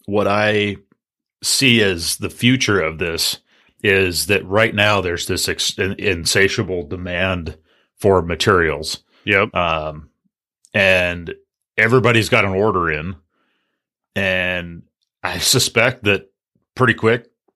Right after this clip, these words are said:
Speaker 1: those trucks are gonna arrive, and the demand is gonna be elsewhere because we've found something else to do. We've found a different means of doing the project because
Speaker 2: Right.
Speaker 1: the project's not gonna wait. You know,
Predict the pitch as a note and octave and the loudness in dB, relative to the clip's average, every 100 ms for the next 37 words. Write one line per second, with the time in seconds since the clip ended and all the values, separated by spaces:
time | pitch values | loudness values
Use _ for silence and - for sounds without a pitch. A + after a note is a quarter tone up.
0 | - G#2 - A#2+ A#2+ A2 G2 G#2+ G#2+ F#2+ | -2 -2 2 0 2 0 2 2 2 2
1 | F#2 B2 F2+ - _ _ _ _ _ _ | 2 2 0 -6 _ _ _ _ _ _
2 | G2+ F#2+ F#2+ F2 E2 D2+ _ - G#2 F#2 | 2 4 4 0 -8 -14 _ -4 -2 0
3 | F#2 G#2+ A#2+ G2+ - - A2+ G2+ G2 G#2 | 2 4 4 2 0 -2 0 0 2 2
4 | G2 F#2+ - _ _ _ A#2 C3 - F#2 | 2 0 -6 _ _ _ 2 2 2 0
5 | E2+ D#2+ E2 G2 F2 D#2 - _ _ - | 0 0 0 0 0 -2 -6 _ _ -6
6 | F#2 G2+ A#2 B2 - A2+ - G2+ G#2 - | -4 0 2 2 2 2 2 2 2 0
7 | F#2+ E2 E2 - _ _ _ _ _ - | -4 -2 -6 -8 _ _ _ _ _ -8
8 | F#2 - A2 F#2+ D#2+ A2 A2+ - G2 G2 | -6 0 2 2 2 0 0 -4 -2 0
9 | G#2 G2 F2 D#2 F#2 F#2 F2 D#2 - F2 | 0 0 -2 -4 -2 -2 -2 -6 -4 -2
10 | D2 - - - _ _ G2 A2+ G2 A#2 | -2 -6 -12 -18 _ _ -6 -2 0 2
11 | G#2+ E3 G3+ - G#2 E2 - F2+ F#2 A2 | 4 4 2 0 0 -2 -2 -2 2 2
12 | D#2 - _ _ _ _ _ _ _ _ | 2 -8 _ _ _ _ _ _ _ _
13 | _ _ _ _ - E2+ D#2+ D2+ D#2 | _ _ _ _ -14 -10 -8 -8 -12